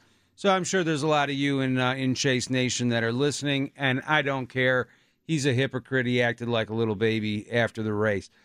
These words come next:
Uh, I think that the, the traction compound, I think Bristol this weekend showed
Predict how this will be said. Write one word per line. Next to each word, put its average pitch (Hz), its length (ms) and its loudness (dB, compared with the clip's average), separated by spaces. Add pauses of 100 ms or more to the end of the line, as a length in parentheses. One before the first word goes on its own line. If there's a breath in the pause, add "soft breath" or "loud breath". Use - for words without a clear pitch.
(500 soft breath)
Uh, 139 240 4
I 147 160 0
think 165 320 -2
that 147 300 0
the, 135 520 0 (920)
the 135 120 0
traction 156 560 0
compound, 104 720 -4 (1300)
I 131 100 4
think 135 320 0
Bristol 175 720 0 (100)
this 147 360 0
weekend 127 580 0
showed 117 640 0